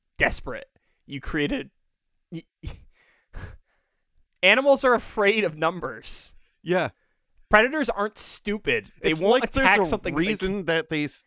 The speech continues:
Speaker 2: hunt in packs, is that they don't, uh, it's a numbers game. Uh, this came
Speaker 1: Huh.
Speaker 2: to attention of King Louis the fifteenth, um, who gave Jacques three hundred, uh,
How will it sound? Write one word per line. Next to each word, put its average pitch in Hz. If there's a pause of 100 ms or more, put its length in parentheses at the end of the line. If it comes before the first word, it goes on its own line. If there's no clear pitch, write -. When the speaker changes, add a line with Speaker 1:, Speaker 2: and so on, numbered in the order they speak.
(120)
Speaker 2:
hunt 233
in 135
packs, -
is 123
that 123
they 135
don't, 139 (280)
uh, 120 (1040)
it's 170
a 196
numbers 180
game. 104 (640)
Uh, 147
this 196
came 269
Speaker 1:
Huh. 285
Speaker 2:
to 220
attention 202 (320)
of 151
King 190
Louis 185
the -
fifteenth, 160 (100)
um, 120 (440)
who 175
gave 170
Jacques 151 (160)
three -
hundred, 185 (100)
uh, 135